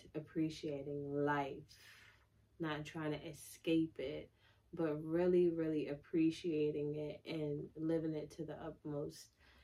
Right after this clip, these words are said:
and not to, just to post, but living it for the utmost, okay? Actually having a passion for something and exploring that passion and mastering that,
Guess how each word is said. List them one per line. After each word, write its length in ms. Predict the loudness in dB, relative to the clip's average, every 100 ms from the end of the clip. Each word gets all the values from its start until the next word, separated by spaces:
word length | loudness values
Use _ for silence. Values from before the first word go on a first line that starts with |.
| _
and 320 | 2 4 4 2
not 240 | 2 0 -4 -14 -18 -16
to, 180 | -10 -8 -2
just 280 | 0 -2 -2
to 60 | -8
post, 540 | -2 -2 -2 -6 -10
but 120 | -4 0
living 280 | 0 0
it 120 | -4 -6
for 100 | -8
the 100 | -6
utmost, 760 | -8 -8 -8 -8 -8 -14 -18 -20 _ _ _ _ _ _ -6
okay? 540 | -4 -2 -2 -2 -6 -10 -20 -20 -8 2
Actually 480 | 2 2 0 2
having 340 | 2 2 0 -2
a 100 | -4
passion 920 | -8 -6 -2 0 -2 -4 -2 0 0 -4 -6
for 260 | 0 2 2
something 800 | 0 -4 -4 -4 -4 -4 -4 -6
and 100 | -2
exploring 680 | -2 -4 -10 -2 0 0 -2 -2
that 220 | -2 -6
passion 720 | -8 -6 -6 -6 -4 -4 -4 -10 -20 -20 -2
and 220 | 0 2
mastering 880 | 2 0 -4 -8 -6 -4 0 0 0
that, 300 | -2 -4